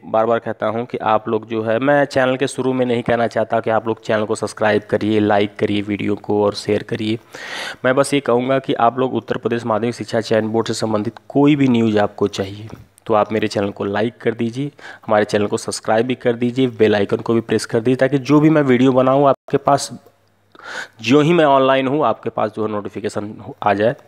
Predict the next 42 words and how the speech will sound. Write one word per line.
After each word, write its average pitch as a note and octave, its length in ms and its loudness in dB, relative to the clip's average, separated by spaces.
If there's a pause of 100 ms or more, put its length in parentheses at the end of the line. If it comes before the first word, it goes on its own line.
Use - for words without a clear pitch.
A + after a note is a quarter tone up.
जो A#2 120 2
भी A2+ 80 4
मैं A2+ 160 2
नया A2+ 180 2
वीडियो A2+ 320 0
अपलोड A2+ 340 -2
करूँ C3 240 -6 (640)
तुरंत B2+ 220 2
आपके A2+ 220 0
पास A2+ 140 2
नोटिफिकेशन A2 520 -4
इसका G#2+ 180 -6
चला G2+ 240 -2
जाए। A2 180 -4 (440)
और, G2+ 280 2
अ, G2+ 140 0 (460)
वीडियो C#3+ 240 6
पसंद C#3 440 2
आए A#2+ 140 2
तो C3 100 -12
ज़रूर G#2 240 -2
लाइक G2+ 240 -4
करिए। A2 280 -8 (280)
हाँ, A2+ 180 2 (140)
वीडियो C#3 200 4
नहीं C3+ 400 2
भी E3+ 80 4
पसंद C3+ 400 0
आए B2+ 180 2
तो - 140 -2
एटलीस्ट C3 440 0 (100)
आप A2 320 -2
कमेंट C3+ 280 0
करके G#2+ 300 -2
हमको G#2+ 220 -2
बताइए G#2+ 400 -2
कि B2+ 160 -8
ये A#2 260 2
हमको G#2+ 280 -4
पसंद G#2 340 -4
नहीं F#2 280 -4
आया, A#2+ 240 -8